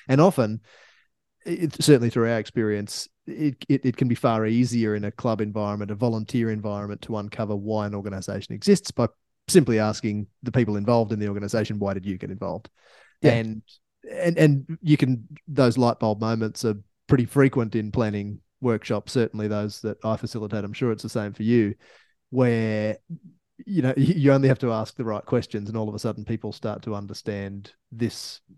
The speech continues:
Speaker 1: reason that they exist a whole lot better.
Speaker 2: Yeah. Yeah.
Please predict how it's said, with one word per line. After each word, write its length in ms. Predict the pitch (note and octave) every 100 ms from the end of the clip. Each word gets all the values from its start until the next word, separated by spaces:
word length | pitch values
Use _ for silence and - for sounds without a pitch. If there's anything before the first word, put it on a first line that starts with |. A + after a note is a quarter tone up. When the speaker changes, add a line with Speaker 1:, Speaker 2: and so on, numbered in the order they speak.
| D#3+ - D3+
Speaker 1:
reason 540 | D3 C#3 C3 A#2+ A2+
that 120 | G#2
they 180 | G2+ F#2+
exist 300 | G2 G#2+ -
a 80 | G2
whole 220 | A2 G2
lot 180 | F#2+ -
better. 280 | G#2 G2+ - _ _ -
Speaker 2:
Yeah. 160 | G#2 - _ _ _ _ _ _ -
Yeah. 240 | A2 G2+